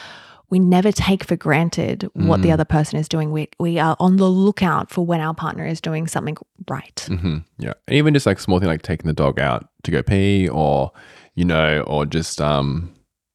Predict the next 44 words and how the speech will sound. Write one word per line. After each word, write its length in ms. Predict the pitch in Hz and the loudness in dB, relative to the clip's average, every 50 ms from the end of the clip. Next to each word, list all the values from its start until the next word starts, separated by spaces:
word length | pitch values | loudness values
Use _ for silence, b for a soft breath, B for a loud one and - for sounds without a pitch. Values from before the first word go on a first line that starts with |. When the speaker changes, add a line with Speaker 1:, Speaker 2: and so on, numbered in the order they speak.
| _ - | _ -6
Speaker 2:
taking 220 | 104 95 110 107 | -4 0 0 0
the 60 | 110 | 0
garbage 400 | 101 - 73 85 95 113 110 - | 0 0 0 2 2 0 0 -2
out. 300 | - - - 50 - - - - | -4 -4 -4 -4 -6 -8 -8 -6
Speaker 1:
Yep. 160 | - 190 - - _ _ - | -6 -6 -6 -6 _ _ -6
Speaker 2:
Just 80 | 85 | -4
like, 100 | 85 - 87 | -2 0 0
"Oh, 40 | 85 | 0
thank 260 | 87 - 85 87 85 | 2 2 0 0 0
you. 280 | - 78 76 73 71 - 82 | 0 0 2 2 2 0 2
Speaker 1:
I 40 | - | 0
Speaker 2:
I 40 | 170 | 0
Speaker 1:
see 140 | - - 202 | 2 4 4
Speaker 2:
re-, 60 | 214 | 4
Speaker 1:
that. 200 | - 82 - - - | 4 2 0 0 -4
Speaker 2:
I 60 | 90 | -2
see 180 | - - 87 | 0 2 2
that 240 | 82 80 78 69 - | 4 4 2 2 0
and 100 | - 80 | 2 2
I 60 | 69 | 2
appreciate 540 | 71 80 - - 78 - - - 60 - - | 2 2 0 -2 -2 -2 -2 -4 -4 -4 -2
that. 280 | - 67 58 55 - - _ - - | -2 -2 -2 -2 -2 -6 _ -14 -14
I, 60 | 82 - - - | -14 -12 -10 -12
I 40 | |
thank 260 | - - - 76 95 - | -8 -4 -4 -4 -4 -6
you 80 | - | -8
for 160 | - - 76 | -4 -2 -2
what 120 | 73 - - | -2 -2 -4
you've 100 | - - | -6 -6
done." 320 | - 53 - - - - - | -4 -4 -4 -4 -6 -6 -2
Speaker 1:
Yeah. 200 | - 180 156 160 170 B B B B B B - | -2 -2 -2 -2 -6 B B B B B B -4
Speaker 2:
And 140 | 82 85 | -2 0
then 200 | - - 76 76 | 0 0 0 -2
just 160 | - 101 98 - | -2 -2 0 2
those 160 | 131 143 139 | 2 2 2
small 240 | - 127 120 120 - | 2 4 4 4 4
things, 640 | - - 107 101 98 98 101 101 98 - - - _ _ _ _ _ _ _ _ _ _ _ _ _ _ _ _ _ - | 4 2 2 4 4 4 4 2 0 -2 -6 -14 _ _ _ _ _ _ _ _ _ _ _ _ _ _ _ _ _ -12
shift 420 | - - - - 113 107 - - - | -8 -6 -2 0 0 0 0 0 -2
it 100 | 104 90 - | -2 0 0
away 260 | 95 87 85 80 82 | 0 0 2 0 0
from 140 | 80 92 82 | 0 -2 -2
being 140 | 82 85 82 | 0 0 -2
a 60 | 78 | -2
chore 720 | - - - - 80 69 60 73 95 123 147 165 151 - | -4 -8 -6 -2 -2 0 0 0 0 0 0 -2 -2 -6